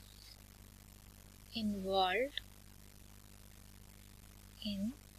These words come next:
normal functioning, जैसे in ग्रोथ हो गया, ठीक है, उसकी ग्रोथ होगी, उसकी रिप्रोडक्शन में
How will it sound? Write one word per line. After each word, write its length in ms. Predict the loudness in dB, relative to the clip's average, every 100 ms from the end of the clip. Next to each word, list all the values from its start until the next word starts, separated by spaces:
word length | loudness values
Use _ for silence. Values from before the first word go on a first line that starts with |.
| -14 -14 -14 -14 -14 -6 0 0 -2 -14 -2
normal 480 | 8 12 12 12 12 12
functioning, 440 | 12 12 12 12
जैसे 340 | 6 8 8 8 4 0
in 140 | 4 4 4 6
ग्रोथ 420 | 12 12 12 12 8
हो 60 | 12
गया, 240 | 12 10 4 -14 -16 -16 -14 -14 -14 -14 -14 -14 -14 -14 -14 -14 -14 0 2
ठीक 200 | 8 10
है, 120 | 10 6 -12 -12 -6 6
उसकी 240 | 12 12 12
ग्रोथ 360 | 12 12 12 12
होगी, 320 | 12 12 12 10 2 -14 -14 -14 -14 -12 -10 -10 -12 -14 4
उसकी 260 | 8 12 12
रिप्रोडक्शन 720 | 12 12 12 12 12 12 12
में 260 | 10 4